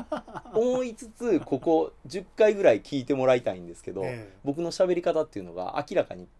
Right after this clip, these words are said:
Speaker 2: 変わっているはずです。
Speaker 1: ああ、なるほど。
Speaker 2: うん。だからそれをちょっと今後突き詰めていって、なんかまあ、
Speaker 1: ゆくゆくはまあ喋りの仕事で。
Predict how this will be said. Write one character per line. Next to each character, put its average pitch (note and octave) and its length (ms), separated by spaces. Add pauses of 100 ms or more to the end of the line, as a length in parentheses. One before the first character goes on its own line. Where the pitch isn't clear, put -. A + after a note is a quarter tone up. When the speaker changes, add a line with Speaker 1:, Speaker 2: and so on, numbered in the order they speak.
(220)
Speaker 2:
変 D3 100
わ C#3+ 120
っ - 40 (140)
て C3+ 80
い B2 80
る A2+ 80
は G#2 140
ず F2 80
で F2+ 100
す。 A#2+ 80
Speaker 1:
あ A#2+ 260
あ、 A2 200
な A2+ 100
る A2+ 60
ほ G#2+ 80
ど。 G#2+ 100
Speaker 2:
う A#2 100
ん。 F2+ 280
だ C#3 80
か A2 60
ら G#2 40
そ - 140
れ F#3 80
を F3+ 100
ち - 80
ょ E3+ 60
っ - 100
と - 260 (540)
今 A#2 180
後 A2 60
突 A2+ 40
き - 60 (140)
詰 C#3+ 240
め - 20
て A#2+ 120
い A2 60
っ G#2+ 40
て、 - 300 (480)
な F#3 80
ん E3+ 60
か G2+ 120
ま F#2 320
あ、 - 20 (200)
Speaker 1:
ゆ B2 160
く B2 80
ゆ C#3 100
く F#3+ 120
は F#3 140
ま C#3 100
あ - 40
喋 C3+ 240
り C3+ 80
の B2 220
仕 C3+ 120
事 A#2+ 200
で。 G#2+ 200